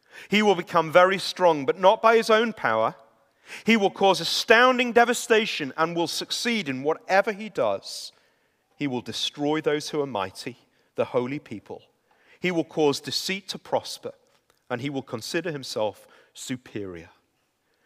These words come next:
When they feel secure, he will destroy many and take his stand against the prince of princes. Yet he will be destroyed,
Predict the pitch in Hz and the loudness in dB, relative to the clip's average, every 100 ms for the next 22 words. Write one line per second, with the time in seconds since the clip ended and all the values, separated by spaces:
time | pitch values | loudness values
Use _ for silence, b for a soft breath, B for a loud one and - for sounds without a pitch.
0 | b 151 190 180 170 - 214 226 - - | b 2 4 4 2 4 6 4 2 -6
1 | 220 190 156 180 175 151 147 - - 196 | 0 4 4 2 -4 -4 -4 -4 -2 2
2 | 214 220 185 147 123 B B 175 170 214 | 4 4 2 2 -2 B B -10 0 0
3 | 226 208 - - 208 196 156 156 - 160 | 0 -4 0 4 4 2 -2 -4 -4 -8
4 | - - 220 226 151 165 - 202 190 185 | -8 -2 0 0 -4 -10 -6 -4 -4 -6
5 | - 120 - - - _ _ _ _ _ | -8 -8 -8 -12 -14 _ _ _ _ _
6 | _ _ _ _ _ _ _ _ - 110 | _ _ _ _ _ _ _ _ -6 -6
7 | - - 101 113 147 170 190 180 170 - | -4 -12 -12 -6 -6 -6 -12 -14 -8 -8
8 | - 107 87 87 - | -8 -12 -12 -16 -20